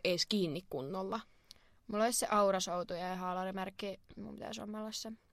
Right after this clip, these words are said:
Speaker 2: Mä oon ommellut sen perus, sen, sen, minkä saa siitä, kun sä vaan ostat sen lipun.
Speaker 1: Joo.
Speaker 2: Mut multa puuttuu se, minkä saa siitä, kun sä oot dokannut vitusti ja pistänyt vitusti rahaa siihen.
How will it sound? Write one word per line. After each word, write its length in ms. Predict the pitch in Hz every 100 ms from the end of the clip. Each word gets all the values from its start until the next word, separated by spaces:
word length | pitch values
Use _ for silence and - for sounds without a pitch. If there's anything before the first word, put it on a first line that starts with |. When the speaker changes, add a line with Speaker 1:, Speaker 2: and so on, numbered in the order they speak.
| _ -
Speaker 2:
Mä 100 | 202
oon 80 | 208
ommellut 300 | 240 233 214
sen 200 | 202 190
perus, 340 | 208 185 175
sen, 220 | - 175 170 - - _ -
sen, 200 | - 185
minkä 200 | 175 180
saa 200 | 180 175
siitä, 280 | 180 - -
kun 140 | 185
sä 140 | 180 - -
vaan 220 | 165 -
ostat 240 | 180 - -
sen 160 | -
lipun. 360 | - 190 - 208 -
Speaker 1:
Joo. 240 | 208 185 190
Speaker 2:
Mut 120 | 180 180
multa 180 | 185 -
puuttuu 440 | 185 175 185 175
se, 180 | - 175
minkä 220 | 175 180
saa 200 | 180 -
siitä, 280 | - - -
kun 100 | 185
sä 100 | -
oot 100 | 190
dokannut 380 | 185 185 196 202
vitusti 340 | 190 - - -
ja 60 |
pistänyt 320 | 196 190 -
vitusti 320 | - 196 - -
rahaa 320 | - 196 208
siihen. 340 | 214 214 220